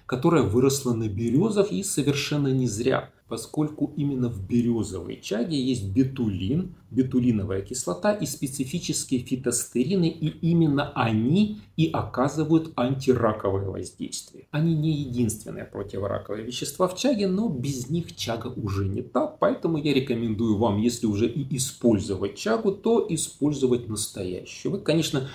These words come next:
не сможете определить, выросла эта чага на берёзе или на каком-нибудь плодовом дереве, но,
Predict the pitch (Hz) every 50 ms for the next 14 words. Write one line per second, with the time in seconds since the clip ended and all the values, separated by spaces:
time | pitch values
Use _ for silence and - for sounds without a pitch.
0 | - - - 143 147 - 147 160 156 120 120 98 - 110 98 - - 107 107 107
1 | 127 117 113 95 - - - - _ - 107 135 131 135 - - - 98 92 92
2 | - 98 98 - - 98 98 - 101 95 98 98 98 95 87 87 123 151 185 226
3 | 254 240 175 135 131 120 123 160 165 131 113 110 110 135 - - 113 113 110 107
4 | 110 104 107 - - 113 117 107 101 113 101 95 104 107 123 123 175 208 214 214
5 | 190 147 131 127 139 - - 131 156 165 - -